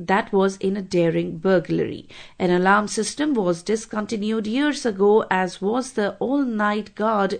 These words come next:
in the gem hall, both for the reasons of economy। The jewels were uninsured and, uh, there were no premiums। There were other jewels too that were robbed during this time। And in the year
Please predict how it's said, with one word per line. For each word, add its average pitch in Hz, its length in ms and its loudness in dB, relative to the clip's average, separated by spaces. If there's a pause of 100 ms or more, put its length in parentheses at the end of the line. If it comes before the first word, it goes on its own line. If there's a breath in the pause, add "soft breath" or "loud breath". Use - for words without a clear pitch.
(140)
in 233 160 -6
the 196 160 -4
gem 170 340 -2
hall, 180 300 2 (340 loud breath)
both 277 240 2
for 240 200 0
the 254 120 -2
reasons 196 400 -4
of 208 160 -6
economy। 175 480 0 (300 soft breath)
The 175 180 0
jewels 190 320 2 (140)
were 190 120 6 (680 loud breath)
uninsured 247 720 2 (220)
and, 190 300 2
uh, 190 220 6 (460 loud breath)
there 208 300 6
were 196 180 6 (140)
no 202 200 0 (200)
premiums। 180 500 0 (320 soft breath)
There 214 240 4
were 202 160 4 (140)
other 277 160 2
jewels 240 420 2 (140)
too 294 100 6 (260)
that 196 240 2
were 196 140 4
robbed 202 400 0 (160)
during 165 320 0
this 196 160 -4
time। 175 340 -2 (680)
And 190 380 0
in 202 160 -2
the 196 140 2
year 196 180 4